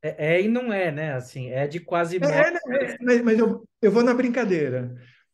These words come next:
Speaker 2: É, é que tem um, um médico, ah, norte-americano, acho que é norte-americano, chamado Sam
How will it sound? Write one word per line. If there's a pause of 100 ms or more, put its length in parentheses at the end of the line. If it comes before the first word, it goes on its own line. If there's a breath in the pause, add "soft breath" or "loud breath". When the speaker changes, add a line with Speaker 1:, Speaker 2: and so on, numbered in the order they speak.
(180)
Speaker 2:
É,
é
que
tem
um,
um
médico, (360)
ah,
norte-americano,
acho
que
é
norte-americano,
chamado (240 loud breath)
Sam